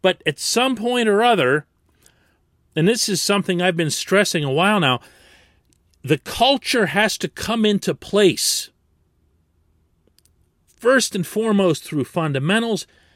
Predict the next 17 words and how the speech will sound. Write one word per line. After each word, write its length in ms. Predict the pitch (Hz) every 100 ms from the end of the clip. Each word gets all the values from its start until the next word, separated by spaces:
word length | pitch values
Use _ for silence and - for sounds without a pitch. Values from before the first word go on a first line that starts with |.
| _ _ -
and 120 | 113
second 680 | - - 247 240 - 139 107 _ _ _
through 220 | - 151
a 40 |
passion 680 | - - 180 202 - 160 127 _ _ _ _ _
for 240 | - 147
winning. 460 | 135 160 226 143 - _ _ _ _ _ _ _ _ _ _ _ _ _ _ _ _ _ _
I've 280 | 165 202 170
seen 680 | - - 269 262 208 196 180 _ -
the 260 | 131 175
fundamentals 960 | - - 208 196 185 196 175 92 - - _ _ _ _ _ _ _ _ _ _ _ _
this 320 | - 135 - 127
year. 280 | 104 71 _ _ _ _ _ _ _ _ _ _
I've 260 | - 165 160
seen 520 | - - 196 196 170 - _ _
the 460 | 92 92 113 113 92
passion 840 | - - - 285 277 - 135 69